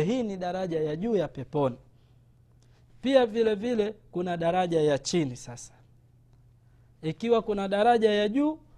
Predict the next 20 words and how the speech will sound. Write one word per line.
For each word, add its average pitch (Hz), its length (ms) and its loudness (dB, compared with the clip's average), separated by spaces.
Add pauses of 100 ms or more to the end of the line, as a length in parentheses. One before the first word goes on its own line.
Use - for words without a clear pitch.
(140)
basi 196 260 -4
kuna 180 260 -2
zile 185 260 0
daraja 170 540 4 (260)
za 147 220 2
chini 196 340 0
kabisa, 165 600 -2 (300)
ambazo 165 400 -2
ni 165 120 -6
daraja 165 480 0
ambazo 156 540 -2 (240)
za 156 160 -2
wale 156 220 2
watu 165 340 2
ambao 156 400 2
hawakuweza 175 760 0
kufikia 170 640 -4
katika 156 420 -8
ibada 156 360 -4
zao, 165 420 6